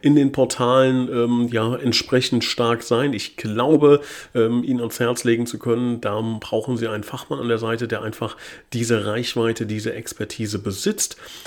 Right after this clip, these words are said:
Und, ähm, ja, dann kann das Internet eine sehr, sehr wunderbare Ergänzung sein, eine wirklich große Hilfe. Aber letzten Endes geht's dann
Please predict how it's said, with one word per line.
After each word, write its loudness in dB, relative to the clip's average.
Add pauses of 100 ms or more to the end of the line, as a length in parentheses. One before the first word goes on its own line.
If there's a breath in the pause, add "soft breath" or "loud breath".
(140 loud breath)
Und, -2
ähm, 0
ja, 0
dann -2
kann -2
das -4
Internet 0
eine -2
sehr, -2
sehr -2
wunderbare 0
Ergänzung -2
sein, -6
eine -4
wirklich -4 (300 loud breath)
große -2
Hilfe. -2
Aber -2
letzten -2
Endes -4
geht's -2
dann -2